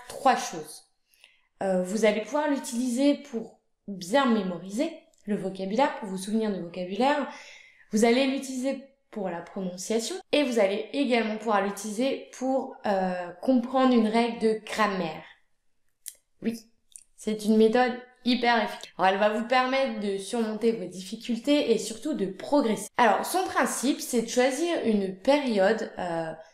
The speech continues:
par exemple une semaine, deux semaines, selon la difficulté, et de se concentrer essentiellement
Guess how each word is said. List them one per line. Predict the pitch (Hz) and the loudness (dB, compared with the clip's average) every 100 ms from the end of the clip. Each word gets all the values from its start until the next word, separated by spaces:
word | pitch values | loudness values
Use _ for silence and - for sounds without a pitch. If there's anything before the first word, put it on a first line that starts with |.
| _ _ | _ _
par | - | -2
exemple | 196 202 240 | 2 2 4
une | 254 240 | 4 4
semaine, | 226 214 214 233 262 233 | 4 4 6 4 4 4
deux | 240 | 2
semaines, | - 220 190 247 277 | 0 0 2 2 0
selon | - 220 247 | 0 2 2
la | 226 | 2
difficulté, | 202 226 - - 208 175 233 - - _ _ _ _ _ _ _ - | 0 -6 -10 -10 -10 0 0 0 -10 _ _ _ _ _ _ _ 0
et | 262 330 - 196 | 2 2 -2 -2
de | 233 | -2
se | 233 277 | -2 -4
concentrer | 277 330 330 311 269 - 269 277 - | -2 -4 -4 -4 -6 0 2 2 -2
essentiellement | - 320 - - 302 302 - 240 226 220 214 - | 2 2 0 -4 -4 -4 0 2 4 2 0 -2